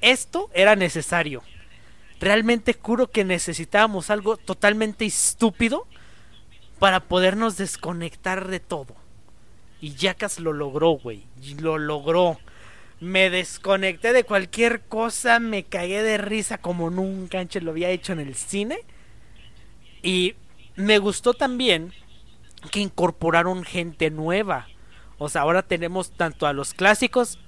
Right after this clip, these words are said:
a excepción de, mm, uno, que ahorita lo voy a mencionar,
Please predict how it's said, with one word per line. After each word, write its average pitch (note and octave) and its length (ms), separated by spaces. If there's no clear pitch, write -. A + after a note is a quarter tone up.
a D#3 220
excepción F3 800
de, D#3 720
mm, B2 400
uno, C#4 380
que - 60
ahorita D3+ 240
lo D#3 80
voy E3 100
a E3+ 60
mencionar, E3+ 480